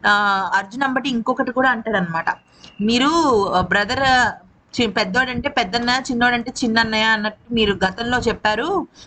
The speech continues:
మరి మొన్న యష్మి బ్రదర్ మదర్ రిలేషన్ అంటే నేను అలాంటివి పెట్టుకోలేదు అన్నారు, దానికి మీ సమాధానం?" అంటే తన దగ్గర ఆన్సర్ ఉండదన్నమాట, క్వైట్ అయిపోతుంది. ఎందుకంటే తను డబుల్ గేమ్స్ చాలా ఆడింది హౌస్లో ఉన్నప్పుడు, ప్లస్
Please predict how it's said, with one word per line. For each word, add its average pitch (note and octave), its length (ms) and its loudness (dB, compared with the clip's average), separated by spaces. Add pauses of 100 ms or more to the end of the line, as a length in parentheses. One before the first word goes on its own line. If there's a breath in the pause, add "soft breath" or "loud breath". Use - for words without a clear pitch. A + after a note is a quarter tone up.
(120 loud breath)
మరి B3+ 200 2
మొన్న A#3 300 0
యష్మి B3 400 0
బ్రదర్ A#3+ 500 0
మదర్ A3+ 340 0
రిలేషన్ A3+ 400 -2
అంటే A#3+ 120 -4
నేను B3 140 2
అలాంటివి A3 320 -2
పెట్టుకోలేదు A3+ 420 0
అన్నారు, G#3+ 220 0
దానికి A3 300 0
మీ A3 80 -6
సమాధానం?" A3 480 0
అంటే C#4+ 360 -2 (440 loud breath)
తన A#3 100 0
దగ్గర A#3 220 0
ఆన్సర్ A#3 340 -2
ఉండదన్నమాట, E3+ 500 -2
క్వైట్ A3 380 0
అయిపోతుంది. E3+ 480 -4
ఎందుకంటే B3 800 0 (160)
తను A3+ 320 -2 (100)
డబుల్ A#3 220 -2
గేమ్స్ B3+ 440 -2
చాలా G#3 220 4
ఆడింది F3+ 640 -6
హౌస్లో G3 320 -2
ఉన్నప్పుడు, D#3+ 360 -8 (420 loud breath)
ప్లస్ D4 400 -2